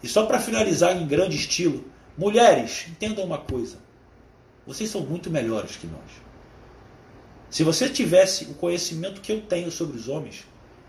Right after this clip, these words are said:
eu, com o meu conhecimento sobre as mulheres, não seria tão bom como você seria. Gente, elas que mandam, elas que decidem.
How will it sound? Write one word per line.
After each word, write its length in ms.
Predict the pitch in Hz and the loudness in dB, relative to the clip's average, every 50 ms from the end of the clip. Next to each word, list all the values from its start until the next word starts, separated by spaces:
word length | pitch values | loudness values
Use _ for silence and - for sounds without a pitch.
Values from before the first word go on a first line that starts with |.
| - - - - | -20 -20 -2 6
eu, 280 | - 190 240 269 294 - | 8 10 10 10 8 4
com 60 | 254 | -2
o 60 | 247 | -2
meu 180 | 233 226 247 240 | 2 2 2 2
conhecimento 520 | - 247 220 220 214 - 180 180 190 180 | 0 -4 -4 -6 -6 -8 -10 -12 -12 -12
sobre 200 | - 190 175 170 | -10 -12 -10 -10
as 80 | 170 151 | -10 -10
mulheres, 360 | 156 151 135 135 143 170 156 147 | -10 -12 -10 -10 -8 -8 -10 -10
não 100 | 165 160 | -12 -12
seria 280 | - - 165 165 160 | -10 -8 -8 -8 -8
tão 200 | 160 - 196 202 | -8 -8 -10 -10
bom 240 | 180 139 143 180 190 | -8 -4 -2 -2 -2
como 200 | 185 175 170 165 | -2 -4 -6 -6
você 300 | 156 156 156 147 - - | -6 -6 -6 -4 -4 -4
seria. 420 | 156 - - 147 127 127 131 120 - - - - - - - - - - - - - - - - - - - - - | -4 -4 -4 -4 -6 -6 -8 -10 -14 -16 -20 -20 -20 -20 -20 -20 -20 -20 -20 -20 -20 -20 -20 -20 -20 -20 -20 -14 -6
Gente, 380 | - 175 196 175 - - - - - - - - - - - - - | -2 -2 -2 -2 -4 -8 -14 -20 -20 -20 -20 -20 -20 -20 -20 -4 4
elas 360 | 175 185 208 233 196 - - | 4 4 4 4 0 -4 -8
que 120 | - - | -10 -10
mandam, 280 | 147 131 131 127 117 117 - - - - - - - - - - | -12 -12 -12 -14 -14 -16 -18 -20 -20 -20 -20 -20 -20 -20 -20 -12
elas 320 | - 131 143 156 170 165 - | -6 -4 -2 -2 -2 -4 -6
que 120 | - 151 | -8 -6
decidem. 480 | 165 175 165 - - 151 165 156 - | -6 -6 -6 -6 -8 -8 -8 -8 -10